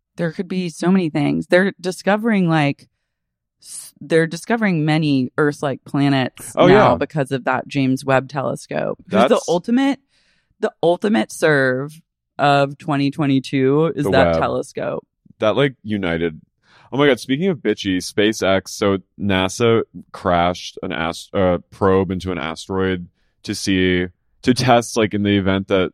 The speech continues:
Speaker 2: an asteroid is heading towards Earth, we could, like, knock it off course.
Speaker 1: They're getting a little deep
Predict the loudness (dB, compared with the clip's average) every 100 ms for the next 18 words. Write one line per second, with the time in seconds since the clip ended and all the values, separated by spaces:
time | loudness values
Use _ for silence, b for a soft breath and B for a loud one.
0 | -4 -2 -2 0 0 0 0 -4 -2 -4
1 | -2 -2 -2 -4 -4 0 0 2 0 0
2 | 0 -4 -4 -6 -4 -4 -6 -8 -4 -2
3 | 0 2 2 0 -4 -12